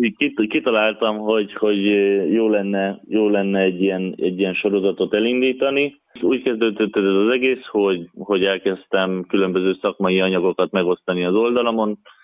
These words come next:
Először ugye az átmeneti védekezésről kezdtem el megosztani videókat, illetve bejegyzéseket,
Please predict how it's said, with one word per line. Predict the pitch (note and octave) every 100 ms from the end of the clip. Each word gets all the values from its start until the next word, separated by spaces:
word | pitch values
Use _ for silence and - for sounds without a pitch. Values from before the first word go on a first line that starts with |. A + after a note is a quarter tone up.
| - -
Először | G2 F2+ - F#2
ugye | F2+ E2+
az | G2
átmeneti | A2 - G#2 G2
védekezésről | G2 F#2+ F#2 F#2 F2+ F#2 - F#2+
kezdtem | F2 F2 - F2+
el | F2+
megosztani | F2 F2 F2 - F2+ F#2
videókat, | F#2 G2 F#2 F2 E2
illetve | F2 E2+ D#2+ E2
bejegyzéseket, | G#2+ A#2 G#2+ G#2+ G2+ G#2 G2+ G2